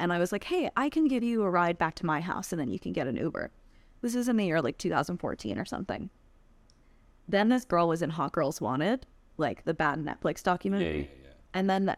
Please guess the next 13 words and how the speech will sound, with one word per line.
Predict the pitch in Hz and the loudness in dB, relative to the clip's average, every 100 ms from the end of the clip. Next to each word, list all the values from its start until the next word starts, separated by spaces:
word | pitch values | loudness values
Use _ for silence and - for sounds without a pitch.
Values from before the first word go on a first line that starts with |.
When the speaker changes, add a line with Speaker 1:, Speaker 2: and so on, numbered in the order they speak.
| _ | _
Speaker 1:
aids | 190 196 | 0 0
Healthcare | - 160 - 196 | 0 -2 0 -2
Foundation | - 208 202 220 233 240 - | 0 2 2 0 0 0 -4
paid | - 156 156 | -4 0 0
her | 170 190 | 2 2
to | 202 | 2
show | 185 - 113 | -2 0 0
up | 131 156 | 0 0
at | - | -2
one | 127 | 0
of | 135 | 0
these | 120 123 - | 0 -2 -2
things. | - 101 214 247 | -2 0 -2 -4